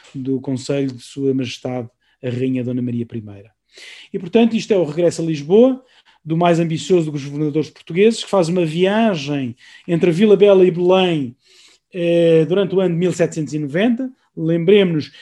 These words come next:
que ele tinha sido substituído no final de mil setecentos e oitenta e nove, outubro, pelo seu irmão. Ele fica ainda mais seis meses, eh, muito provavelmente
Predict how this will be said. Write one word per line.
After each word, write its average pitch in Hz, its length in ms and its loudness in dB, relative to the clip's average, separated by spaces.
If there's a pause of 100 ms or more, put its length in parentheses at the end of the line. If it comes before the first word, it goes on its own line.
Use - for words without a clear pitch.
(140)
que - 100 -6
ele 175 140 2
tinha 208 300 0
sido 190 180 -6
substituído 185 1040 -4 (220)
no 175 120 0
final 202 360 2
de 185 80 -2
mil 202 100 0
setecentos 185 340 -4
e 170 60 -2
oitenta 151 260 -4
e 147 60 0
nove, 175 320 -2
outubro, 202 540 4
pelo 165 160 -4
seu 170 200 -2
irmão. 180 460 -2 (260)
Ele 180 140 -2
fica 226 260 -2
ainda 208 400 0
mais 220 540 -6
seis 180 320 -6
meses, 165 600 -4 (340)
eh, 170 300 -6
muito 185 260 -4
provavelmente 180 880 -6